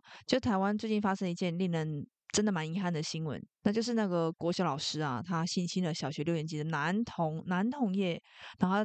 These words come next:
还产下了一名小孩哦。我真的觉得老师的一言一行有很大部分会影响小孩日后的发展，真的是蛮刚好的啦。就是原本我第三集就想要介绍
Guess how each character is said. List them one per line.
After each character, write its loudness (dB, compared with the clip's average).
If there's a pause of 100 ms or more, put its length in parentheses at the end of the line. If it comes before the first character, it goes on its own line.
(160)
还 -2
产 -2
下 0
了 2
一 -2
名 -4
小 -2
孩 -6
哦。 -6 (720)
我 8
真 2
的 2
觉 0
得 2
老 -2
师 -4
的 2
一 0
言 0
一 0
行 -4
有 0
很 -6
大 0
部 -2
分 0
会 -2
影 -6
响 -2
小 -4
孩 -4
日 0
后 -4
的 -8
发 -4
展， -4 (720)
真 2
的 0
是 -2
蛮 0
刚 0
好 0
的 -6
啦。 -6
就 -6
是 0
原 0
本 0
我 2
第 -2
三 0
集 0
就 -2
想 -2
要 -4
介 -2
绍 0